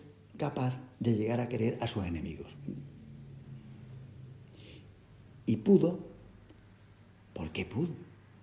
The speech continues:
Porque Dios le ayudó. Si no, es imposible. Se lo pidió,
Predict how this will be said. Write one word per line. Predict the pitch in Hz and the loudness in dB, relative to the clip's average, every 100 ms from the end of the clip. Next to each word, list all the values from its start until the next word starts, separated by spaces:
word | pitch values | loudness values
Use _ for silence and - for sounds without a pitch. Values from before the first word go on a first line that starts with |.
| - - - - | -20 -20 -18 -6
Porque | - - | -2 0
Dios | 104 117 | 2 2
le | 107 | 2
ayudó. | 101 85 - - - - - - - - - - - | 0 -2 -6 -14 -20 -20 -20 -20 -20 -20 -20 -20 -14
Si | - | -4
no, | 82 | -2
es | - | 0
imposible. | 95 104 - 101 92 - - - - - - - - - - - - - - - | 0 0 0 -2 -4 -6 -14 -20 -20 -20 -20 -20 -20 -20 -20 -20 -20 -20 -18 -8
Se | - 135 | 4 10
lo | 123 123 | 10 10
pidió, | 123 120 - | 8 8 6